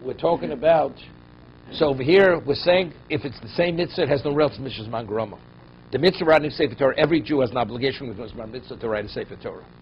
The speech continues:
Whether it's Shabbos, Yom Tov, you have the obligation. Except this, there, there, there's an obstacle that the mitzvah, you're not permitted to perform the mitzvah because you're not permitted to write. But do you have an obligation Shabbos to write the Sefer Torah? The answer is yes.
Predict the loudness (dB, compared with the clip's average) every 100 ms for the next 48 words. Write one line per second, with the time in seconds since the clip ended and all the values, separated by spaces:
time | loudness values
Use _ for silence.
0 | -20 -20 -20 -20 -4 2 4 2 2 4
1 | 4 2 -2 0 0 0 2 2 4 4
2 | 2 -4 -16 -16 -18 -18 2 6 6 2
3 | -10 -10 -6 -4 -4 -4 -6 -6 -8 -8
4 | 0 2 2 -2 -4 -4 -6 -12 -20 -20
5 | -20 -20 2 2 2 6 6 6 2 2
6 | 4 4 4 -4 0 6 10 10 8 0
7 | -10 2 8 8 6 -4 -12 -18 -20 -20
8 | -20 -20 -20 -20 -10 -6 0 2 2 0
9 | 0 4 4 8 6 4 -4 -20 -20 -14
10 | 0 0 2 0 0 -2 -2 -2 -2 -2
11 | 0 -2 -2 -4 -6 -6 -10 -20 -20 -20
12 | -20 -20 -12 2 2 2 -6 -6 -4 -4
13 | -2 -4 -6 -2 0 0 -2